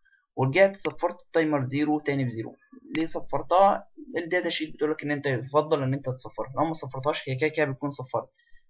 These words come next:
بس يعني تجنب لأي ايرور ممكن يحصل، صفرها تاني لو سمحت مع كل عد. طيب،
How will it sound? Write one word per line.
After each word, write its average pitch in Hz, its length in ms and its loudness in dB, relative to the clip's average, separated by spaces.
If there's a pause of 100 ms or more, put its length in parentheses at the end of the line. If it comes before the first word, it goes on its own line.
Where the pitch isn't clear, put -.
بس 170 300 0
يعني 147 260 2
تجنب 139 420 -2
لأي 135 220 2
ايرور 143 220 0
ممكن 156 260 -4
يحصل، 202 360 -4 (200)
صفرها 151 460 0
تاني 139 280 0
لو 135 120 2
سمحت 135 360 -4
مع 127 260 2
كل 139 200 0
عد. 117 220 2 (600)
طيب، 101 180 2